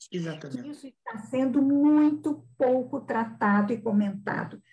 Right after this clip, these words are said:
Speaker 2: Eu acho que deveria estar sendo muito mais comentado.
Speaker 1: É,
Speaker 2: E
Speaker 1: o
Speaker 2: a
Speaker 1: que
Speaker 2: pessoa
Speaker 1: nós
Speaker 2: se
Speaker 1: vemos
Speaker 2: recupera.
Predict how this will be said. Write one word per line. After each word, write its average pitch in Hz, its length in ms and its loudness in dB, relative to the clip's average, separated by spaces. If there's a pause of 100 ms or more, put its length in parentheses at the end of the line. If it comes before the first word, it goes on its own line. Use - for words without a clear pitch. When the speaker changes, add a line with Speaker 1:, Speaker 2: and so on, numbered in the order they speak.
(260)
Speaker 2:
Eu 226 160 2
acho 254 200 0
que 285 100 -4
deveria 285 440 2
estar 269 180 -2
sendo 277 340 0
muito 311 640 4
mais 170 440 -2
comentado. 160 680 -2
Speaker 1:
É, 190 340 0 (640)
Speaker 2:
E 294 100 4
Speaker 1:
o 285 40 6
Speaker 2:
a - 20 6
Speaker 1:
que 285 100 0
Speaker 2:
pessoa 233 200 4
Speaker 1:
nós 185 100 -2
Speaker 2:
se 165 60 -6
Speaker 1:
vemos 240 520 0
Speaker 2:
recupera. 392 460 -6